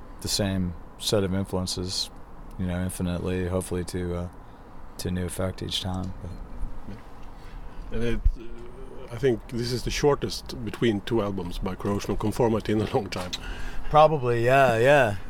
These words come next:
Speaker 1: Yeah, I mean, if you count the Megalodon,
Speaker 2: Yeah.
Speaker 1: that's, you know, just the E P that we did, uh, last year. Yeah, it's been, we've been pretty, uh, pretty productive in the studio.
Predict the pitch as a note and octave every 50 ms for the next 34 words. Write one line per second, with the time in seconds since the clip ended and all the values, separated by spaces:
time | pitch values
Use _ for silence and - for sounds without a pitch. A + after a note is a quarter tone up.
0 | - - - - C3 D3+ D#3+ C#3+ B2+ B2 B2+ B2+ B2+ B2+ A#2+ - B2+ A#2+ - D3
1 | C3 C3 B2+ - - - - - A2 A2 A2+ A#2+ C3 B2 A#2 A2+ G#2 G#2+ G#2+ A2
2 | A2 A2 A2 A2 A2+ A#2 A2+ A2+ G#2+ A2+ A#2+ - - - G#2 G2+ - - - -
3 | - - - - - - - - - - - - - G#2+ G#2+ G2+ G2 G2 G2 -
4 | - - G#2+ G#2+ G#2+ G2 - A#2 A2 A2+ A2 G#2+ G2+ - F#2+ G2 F2+ G2 G2 G2
5 | G2 F#2 G2 F#2+ F#2+ F#2 F2+ F2 - - - - - - - - - - - -
6 | G2 F#2+ F#2+ F#2+ - - - G2 G2+ G#2 G#2+ G#2 G2 F#2 F#2+ G#2 A2+ A2 G2+ F#2
7 | - - - - - - - - - - - - - - - - F#2+ F2+ - -
8 | G2+ F2+ G2 F#2 F2+ - F#2+ F2+ F#2 F2 F2 F2+ F2+ F#2 F#2+ - - - - -
9 | - - - - - - G#2+ G2 - - F#2 G2 G2 - - A2 F#2 F#2 F2+ E2+
10 | - - - F#2+ F#2+ F#2+ G2 F#2 F#2 F2+